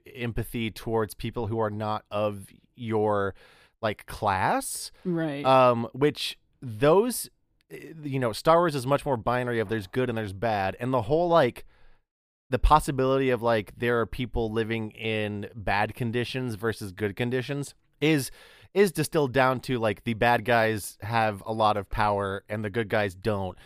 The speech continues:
Speaker 1: And the only times they dip into, like, the whole idea that maybe something, like, there's other injustices in, in this universe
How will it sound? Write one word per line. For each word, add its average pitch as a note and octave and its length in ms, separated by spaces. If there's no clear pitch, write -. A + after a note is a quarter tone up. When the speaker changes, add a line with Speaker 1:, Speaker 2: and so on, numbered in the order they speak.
Speaker 1:
And B2+ 160
the C3+ 120
only C3+ 260
times B2+ 320
they A2+ 100
dip A2+ 220
into, A#2+ 260
like, G#2+ 200
the G#2+ 80
whole A2+ 160
idea G#2+ 260
that G#2+ 140
maybe A2 200
something, A2+ 360
like, G#2+ 140
there's A2+ 260
other A2+ 340
injustices A#2+ 800
in, D3 160
in D3+ 160
this E3 180
universe F#3+ 380